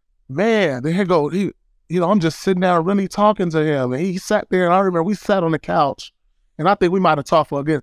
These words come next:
thirty minutes. And I was like, "Man, he really paying attention. He really, <laughs> he really sees something in me."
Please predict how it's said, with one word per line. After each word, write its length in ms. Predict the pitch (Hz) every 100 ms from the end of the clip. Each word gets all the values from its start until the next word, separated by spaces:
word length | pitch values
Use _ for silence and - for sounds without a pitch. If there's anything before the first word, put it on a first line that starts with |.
| -
thirty 300 | 160 170 160
minutes. 560 | 147 156 123 - - - _ _ _ _ _ _ _ _ _ _ _
And 80 | 160
I 80 | 170
was 120 | 147
like, 180 | 135 131
"Man, 180 | 156 185
he 100 | 170
really 400 | 135 165 180 175
paying 300 | 185 170 160
attention. 440 | 147 190 180 135
He 120 | 190
really, 500 | 151 135 175 175 165 - _ _ _ _ _ -
<laughs> 180 | 117 196 151 _ _
he 160 | 202 180
really 260 | 190 185
sees 320 | - 226 226
something 320 | - 180 156 156
in 240 | 208
me." 60 | 160